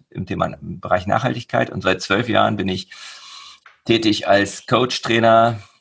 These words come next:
Moderator, Teamentwickler, Organisationsentwickler. Und mein Thema ist die Unternehmenskultur.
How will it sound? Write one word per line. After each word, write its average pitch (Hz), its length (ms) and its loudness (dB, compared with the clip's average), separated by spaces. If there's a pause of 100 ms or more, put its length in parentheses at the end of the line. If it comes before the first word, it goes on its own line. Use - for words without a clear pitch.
(1000)
Moderator, 98 720 2
Teamentwickler, 98 680 -2
Organisationsentwickler. 92 1040 -2
Und 82 120 -8
mein 85 240 -2
Thema 107 420 4
ist - 580 -6 (180)
die - 220 -8
Unternehmenskultur. 80 920 -2